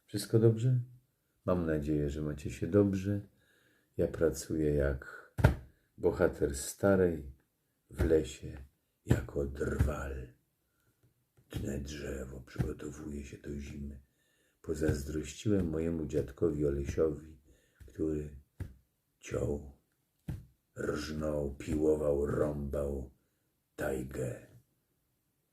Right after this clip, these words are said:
Wydawało mu się, że cały las na Syberii powali. No, nie udało się. Ja próbuję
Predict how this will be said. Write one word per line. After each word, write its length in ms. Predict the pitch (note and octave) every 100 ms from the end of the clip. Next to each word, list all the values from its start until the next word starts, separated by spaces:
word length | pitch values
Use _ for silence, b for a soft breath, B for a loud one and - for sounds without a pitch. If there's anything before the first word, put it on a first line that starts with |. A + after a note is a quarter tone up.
| _ _ _ E2
Wydawało 560 | D2+ D2 D2 D2 D2
mu 180 | D#2 C2+
się, 140 | -
że 160 | D2+ D2
cały 380 | - D#2 D#2 D#2
las 280 | D2+ - -
na 120 | -
Syberii 640 | - E2+ D#2 D2+ C#2 C2+ _ _ _ _ _ _ _ -
powali. 640 | D#2+ D2+ C#2+ C2+ B1+ C2+ D#2+
No, 300 | G2 - _ _ _ _ -
nie 100 | F2
udało 440 | D#2 D2 C2+ C2+ -
się. 160 | - - _ _ _ _ _ _ _ _ _ _ _
Ja 300 | D2+ - B1+
próbuję 560 | - D2+ D2 C#2 -